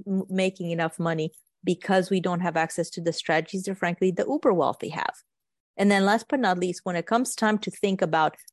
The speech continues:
long-term wealth and retirement income and exit planning strategies for companies, nobody wants to look backwards because it's so hard.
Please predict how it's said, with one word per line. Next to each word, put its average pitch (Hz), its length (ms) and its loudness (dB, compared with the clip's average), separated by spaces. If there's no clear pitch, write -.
long-term 185 500 0
wealth - 400 -4
and 175 280 0
retirement 175 580 0
income - 360 -4
and 170 120 -2
exit 202 380 0
planning 170 300 0
strategies 156 520 -2
for 151 140 -12
companies, 170 540 -2
nobody 311 360 4
wants 185 300 2
to 175 120 -2
look 156 220 0
backwards 254 540 0
because 214 300 -4
it's 202 220 -2
so 208 420 0
hard. - 500 -2